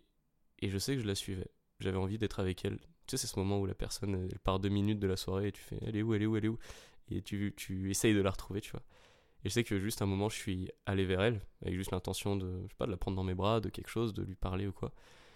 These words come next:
Mais là, pour le coup, c'est elle qui m'a embrassé, <laughs> immédiatement. Et, euh... et, euh, c'était, c'était génial, parce que du coup, j'étais en mode, euh, « Putain, en fait, j'ai pas rêvé, c'était, c'était vrai ce qui s'est passé, c'était, c'est cool. »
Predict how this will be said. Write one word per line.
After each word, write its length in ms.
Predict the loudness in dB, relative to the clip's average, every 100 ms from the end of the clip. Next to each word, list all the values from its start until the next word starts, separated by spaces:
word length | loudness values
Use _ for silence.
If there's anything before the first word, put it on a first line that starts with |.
| 2
Mais 60 | 4
là, 80 | 6
pour 160 | 6
le 60 | 4
coup, 140 | 4
c'est 180 | 0 0
elle 140 | 0 2
qui 100 | 2
m'a 60 |
embrassé, 280 | 4 4 4 0 -6 -14 -16 -16 -4
<laughs> 480 | -4 -4 -10 -6 2
immédiatement. 500 | 6 6 4 0 -10 -14 -20 _ _ _ _ -20 -12 2
Et, 240 | 6 6
euh... 320 | 6 4 2 -2 -8 -18 _ _ _ _ _ _ _ 4
et, 260 | 6 6
euh, 240 | 6 4 0
c'était, 380 | -4 -6 -4
c'était 220 | -4 -2 2
génial, 340 | 4 4 -2 -8
parce 160 | -8 -4
que 80 |
du 120 | -4 -4
coup, 200 | -2 -4
j'étais 220 | -4 -4
en 120 | -2
mode, 200 | 0 -2
euh, « 380 | -2 -4 -4 -6 -10 -14 -10
Putain, 200 | 2 4
en 60 |
fait, 100 | 4
j'ai 100 | 0
pas 120 | 0 2
rêvé, 220 | 2 0
c'était, 260 | -4 -8 -8
c'était 240 | -6 -4
vrai 220 | 0 0
ce 120 | 0
qui 80 | -6
s'est 120 | -10
passé, 260 | -10 -10 -10
c'était, 320 | -12 -12 -12 -12 -18 -20 _ _ _ _
c'est 160 | -8 -6
cool. » 300 | 0 0 0